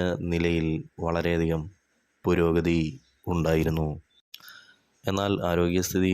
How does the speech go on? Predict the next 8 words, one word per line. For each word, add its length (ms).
മോശമായി 720
എന്ന 200
കേട്ടപാടെ 600
അദ്ദേഹത്തിൻ്റെ 640
മരണവാർത്ത 640
ഉണ്ടാക്കിവിട്ടവരും 1000
ഉണ്ടായിരുന്നു. 600
താരത്തിന് 480